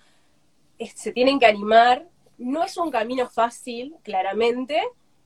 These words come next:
este, pero es un camino que vale la pena. Y a veces, este, como mamá, que a veces el nene se desvela, lo que sea, no puedo hacer las cosas al cien por cien, o capaz que me levanto un poco más tarde,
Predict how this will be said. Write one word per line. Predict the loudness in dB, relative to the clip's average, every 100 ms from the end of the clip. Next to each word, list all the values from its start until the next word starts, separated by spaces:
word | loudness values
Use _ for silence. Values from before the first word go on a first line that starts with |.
| _
este, | -16 -8 -4
pero | -2 -2
es | -4
un | 0
camino | 0 2 0
que | 2
vale | 0 2
la | -2
pena. | -2 -4 -4 -8 -14 _ _ _ _
Y | -4 -2
a | 0
veces, | 0 -4 -4 -2 -2 -8
este, | -16 -12 -8
como | -6 -2
mamá, | 0 6 6 6 0
que | -6
a | -6
veces | -8 -12 -14
el | -4
nene | -2 -2
se | -6
desvela, | -4 2 4 4
lo | 0
que | -4
sea, | 0 0 -2 -20 _ _ _
no | -2 4
puedo | 6 6
hacer | 6 -2 -6
las | -6
cosas | -8 -6 -8 -10
al | -10 -10
cien | -4 0 0 0
por | -4
cien, | -4 0 2 2 -4 -10 -14
o | -12 -6
capaz | -6 -6 -4
que | -2
me | 0
levanto | 0 0 -2
un | -4
poco | -6 -6
más | -8 2
tarde, | 4 4 0 -6